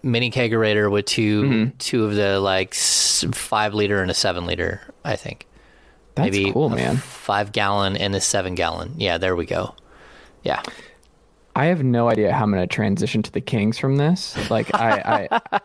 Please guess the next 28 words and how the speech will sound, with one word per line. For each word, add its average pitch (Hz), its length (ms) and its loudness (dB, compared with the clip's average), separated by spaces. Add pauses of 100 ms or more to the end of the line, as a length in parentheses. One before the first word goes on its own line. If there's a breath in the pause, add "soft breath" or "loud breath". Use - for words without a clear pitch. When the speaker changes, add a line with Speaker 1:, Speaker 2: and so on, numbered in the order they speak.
Speaker 1:
<laughs> 165 160 -2
Speaker 2:
I've - 100 0
done 127 220 2
a - 20 0
thousand 113 680 2
plus 110 200 0
podcasts, 120 600 0
and 98 100 2
I'm 101 160 2
not 107 280 2
sure 104 300 0
if 87 120 -2
I 90 60 0
can 110 140 -2
make 98 160 0
this 107 140 0
transition. 82 680 -2 (100)
Uh, 98 360 2
but 110 180 0
I'm 117 100 2
gonna 139 160 2
do 135 140 0
it 120 80 2
anyway 98 400 2
because, 107 380 0
James, 101 500 0 (220 loud breath)
you've 139 180 2
got 131 300 2